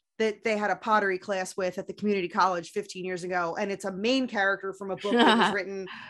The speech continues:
Speaker 1: five books ago.
Speaker 2: Yep.
Speaker 1: Like, I love, I love the whole, sh-, you know, when you got the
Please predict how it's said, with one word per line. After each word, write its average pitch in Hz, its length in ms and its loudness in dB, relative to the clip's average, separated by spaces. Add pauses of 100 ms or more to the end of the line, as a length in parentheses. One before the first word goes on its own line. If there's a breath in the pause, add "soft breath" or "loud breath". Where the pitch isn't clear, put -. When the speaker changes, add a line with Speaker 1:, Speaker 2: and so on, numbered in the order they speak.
(100)
Speaker 1:
five 247 260 8
books 262 260 4
ago. 190 200 -2
Speaker 2:
Yep. 180 160 6
Speaker 1:
Like, 214 180 4
I 214 120 0
love, 233 600 4 (720)
I 269 120 8
love 277 360 4
the 302 80 0
whole, 254 640 2 (180)
sh-, - 260 -16
you 240 140 -4
know, 214 300 -2
when 226 160 2
you 233 80 0
got 240 180 4
the 214 100 -4